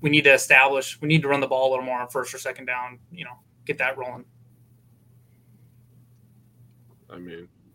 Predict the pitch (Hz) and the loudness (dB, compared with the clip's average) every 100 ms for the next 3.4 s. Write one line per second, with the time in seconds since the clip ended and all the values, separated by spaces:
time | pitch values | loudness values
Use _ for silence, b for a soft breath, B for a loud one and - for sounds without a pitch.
0 | _ - 98 110 113 113 110 104 101 101 | _ -14 -12 -10 -10 -8 -8 -10 -6 -4
1 | 98 95 90 95 - 107 - 87 90 - | -4 -8 -10 -10 -10 -12 -10 -8 -8 -10
2 | - - - - - - 85 92 92 92 | -18 -20 -16 -16 -18 -16 -14 -10 -10 -10
3 | 95 - 82 78 | -12 -12 -12 -14